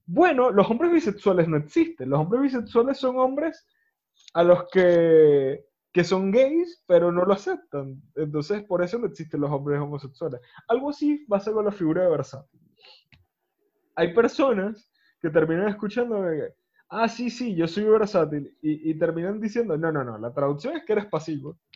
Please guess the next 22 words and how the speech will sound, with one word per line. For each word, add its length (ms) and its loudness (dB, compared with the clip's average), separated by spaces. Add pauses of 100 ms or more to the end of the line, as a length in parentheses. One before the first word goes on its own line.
(300)
la 100 -2
traducción 420 2
es 60 -4
que 100 -6
no 140 0
quieres 300 0
decirlo", 640 -6 (580)
entonces 460 0 (120)
terminas 340 0
diciendo 420 -4
que 80 0
eres 160 -2
versátil 720 -8 (460)
porque 500 0
no 380 -2
quieres 260 2
admitir 580 -6
que 120 -4
eres 160 -4
pasivo 480 -4
del 160 -10
todo. 240 -20